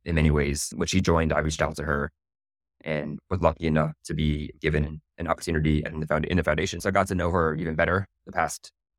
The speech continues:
year and a half or so. She's incredible. I think she did a tremendous amount for the foundation and for the ecosystem as a whole. So I think we should look back on that with nothing but praise and, and,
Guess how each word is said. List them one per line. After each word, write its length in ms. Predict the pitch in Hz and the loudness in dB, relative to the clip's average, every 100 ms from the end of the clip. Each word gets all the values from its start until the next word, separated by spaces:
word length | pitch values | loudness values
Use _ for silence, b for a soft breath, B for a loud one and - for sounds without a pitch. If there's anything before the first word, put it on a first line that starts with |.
| _ | _
year 140 | 90 | 2
and 80 | 80 | 2
a 40 | 78 | 2
half 320 | 78 78 _ _ _ | 0 -4 _ _ _
or 80 | - | -6
so. 280 | 98 147 156 - _ _ | -2 -2 -4 -10 _ _
She's 160 | 98 | -2
incredible. 420 | 87 85 85 - - _ - | 0 0 0 -4 -12 _ -2
I 40 | |
think 120 | 92 | -2
she 100 | - | -2
did 140 | 85 80 | -2 -2
a 180 | 78 - _ | -2 -6 _
tremendous 420 | - 95 90 82 95 | -6 2 2 2 0
amount 340 | 80 78 78 | 0 0 -2
for 120 | - 76 | -6 -4
the 80 | |
foundation 480 | 80 78 73 73 82 | -2 -2 -2 -4 -2
and 100 | 76 | -2
for 120 | 78 | 0
the 120 | 76 78 | -2 -4
ecosystem 540 | 76 78 80 82 78 | -4 -4 -4 -4 -2
as 120 | 76 | -2
a 40 | 73 | -4
whole. 300 | - 76 - _ _ _ _ _ | -6 -6 -10 _ _ _ _ _
So 80 | - | 2
I 40 | 87 | 4
think 100 | 82 | 4
we 60 | |
should 100 | - | 2
look 120 | 80 | 0
back 200 | - 73 - _ _ - - | 0 -4 -8 _ _ -16 -6
on 120 | 90 | -2
that 180 | 82 76 | 0 -2
with 100 | 71 - | -6 -12
nothing 280 | 92 78 85 | -4 -2 -2
but 160 | 76 76 | -4 -4
praise 360 | 82 76 78 | -2 0 0
and, 240 | 76 73 - | 0 -4 -6
and, 220 | 78 76 | -8 -8